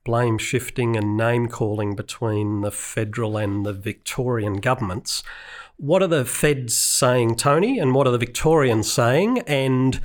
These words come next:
to the extent that it's possible to say, who's right?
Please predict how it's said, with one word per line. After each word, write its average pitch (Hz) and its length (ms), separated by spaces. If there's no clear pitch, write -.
to - 100
the 120 80
extent 123 360
that 117 100
it's - 100
possible 131 400
to 123 80
say, 190 500
who's 135 340
right? 120 480